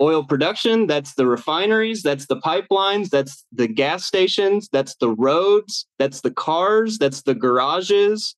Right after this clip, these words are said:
It's everything. It's, it was an entire way of modern life that was created over the course of thirty years.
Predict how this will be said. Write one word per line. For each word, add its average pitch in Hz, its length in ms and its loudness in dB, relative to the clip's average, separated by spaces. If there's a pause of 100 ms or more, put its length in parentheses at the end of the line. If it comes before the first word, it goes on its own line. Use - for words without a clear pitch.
It's 175 280 -2
everything. 185 580 0
It's, 147 280 -2
it 185 120 4
was 196 140 2
an 196 100 0
entire 208 840 0
way 175 360 2
of 165 160 -2
modern 151 520 2
life 139 520 -2
that 131 100 0
was 127 160 0
created 143 640 2
over 123 240 2
the 127 120 0
course 147 320 0
of 131 120 -2
thirty 139 300 2
years. 120 560 -2